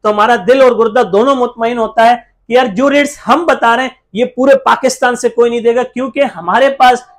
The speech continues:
इंपोर्टर्स के रेट्स होते हैं और अल्हम्दुलिल्लाह हमारे पास प्रेडिक्शंस भी होती हैं कि रेट्स ऊपर जा रहे हैं या नीचे जा रहे हैं। इस वक्त आपके मुल्क में सूरत हाल कुछ ऐसी है कि डॉलर स्टेबल नहीं हो रहा, डॉलर अप एंड डाउन चल रहा है।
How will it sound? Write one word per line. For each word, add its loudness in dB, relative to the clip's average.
इंपोर्टर्स 2
के 0
रेट्स 2
होते -2
हैं -4
और 2
अल्हम्दुलिल्लाह 2
हमारे 2
पास 2
प्रेडिक्शंस -2
भी -6
होती 2
हैं -6
कि -2
रेट्स 0
ऊपर 0
जा 4
रहे 0
हैं -10
या 4
नीचे 2
जा 4
रहे -2
हैं। -14
इस -2
वक्त 0
आपके 0
मुल्क -2
में -6
सूरत 0
हाल 2
कुछ -8
ऐसी 2
है 4
कि -6
डॉलर 2
स्टेबल 0
नहीं 2
हो 4
रहा, 0
डॉलर 6
अप 2
एंड 2
डाउन 0
चल 0
रहा -2
है। -10